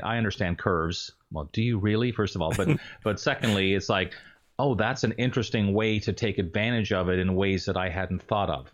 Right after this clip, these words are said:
Speaker 1: Or, um, people like Blake Rudis, who's talking about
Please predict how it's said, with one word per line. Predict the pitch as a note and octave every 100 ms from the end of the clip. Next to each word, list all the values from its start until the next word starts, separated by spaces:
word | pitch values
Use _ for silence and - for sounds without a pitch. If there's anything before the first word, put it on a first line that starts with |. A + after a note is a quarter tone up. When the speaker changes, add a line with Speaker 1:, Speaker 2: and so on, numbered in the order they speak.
| -
Speaker 1:
Or, | F#2 F2 E2 - - - - -
um, | F2 E2
people | E2+ G2+ F2+ E2+
like | E2+ E2 - -
Blake | F#2 F2 -
Rudis, | G#2+ G2 F2
who's | - F2
talking | - F#2 - F2+
about | E2+ F2+